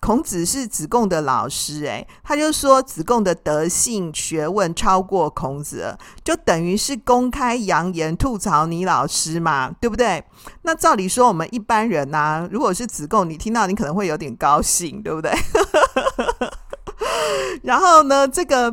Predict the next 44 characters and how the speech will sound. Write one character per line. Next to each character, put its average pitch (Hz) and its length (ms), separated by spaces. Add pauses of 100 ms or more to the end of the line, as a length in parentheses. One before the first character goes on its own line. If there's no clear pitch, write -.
(100)
子 202 260
服 196 300
景 185 340
伯 170 340
呢， 190 220
其 233 200
实 285 120
也 247 140
是 247 180
鲁 160 140
国 143 180
大 160 240
夫， 143 340 (220)
他 - 120
就 403 100
把 160 180
那 226 120
个 202 160
叔 190 200
孙 220 280
五 170 240
叔 160 280
说 190 240
的 165 140
话 185 260
呢， 151 140
去 190 140
跟 185 240
子 - 220
贡 165 280
讲， - 220
就 392 160
可 302 160
见 285 160
他 311 100
们 262 60
都 269 80
是 269 60
同 185 260
一 185 40
挂 202 300
的 165 120
人 139 300
啊。 131 240